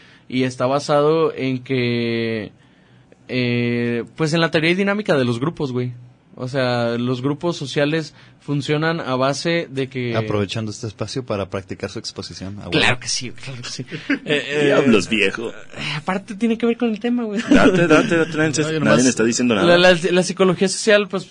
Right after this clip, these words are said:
Speaker 1: trata de enfocarse en esta parte de, de, de que todos los grupos, pues, están formados por individuos y cada individuo tiene su espacio vital. Entonces, su espacio vital... la, la fórmula es conducta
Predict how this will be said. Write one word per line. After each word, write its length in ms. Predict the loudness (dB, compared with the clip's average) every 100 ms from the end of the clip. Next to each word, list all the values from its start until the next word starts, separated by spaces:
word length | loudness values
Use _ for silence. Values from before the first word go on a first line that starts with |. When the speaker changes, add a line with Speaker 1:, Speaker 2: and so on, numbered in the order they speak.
| -6
Speaker 1:
trata 280 | -6 -2
de 40 | -2
enfocarse 440 | -2 -2 -2 0
en 100 | -4
esta 240 | -4 -4 -4
parte 260 | -4 -2
de, 220 | 0 0
de, 640 | 0 -4 -4 -4 -4 -6 -8 -16 _ _ _
de 160 | -8 -6
que 120 | -4
todos 260 | 0 0 0
los 160 | -2
grupos, 580 | -4 -6 -2 -2 -2 -8
pues, 160 | -12 -12
están 280 | -6 -6 -4
formados 340 | -4 -2 -4
por 140 | -4 -4
individuos 520 | -2 0 2 0 -2
y 40 |
cada 220 | 0 0 2
individuo 360 | 0 -2 -2
tiene 240 | -2 -4 -4
su 100 | -8
espacio 320 | -8 -8 -8
vital. 320 | -8 -8 -12 -16 -20 -20 -14 -6
Entonces, 320 | -4 -4 -4
su 80 | -8
espacio 340 | -6 -6 -2
vital... 460 | -4 -2 -2 -2 -4 -16 -20 -6
la, 160 | -4 -2
la 140 | -2
fórmula 440 | 0 2 4 4
es 280 | 4 2 -6 -4
conducta 600 | 2 4 4 0 -2 -2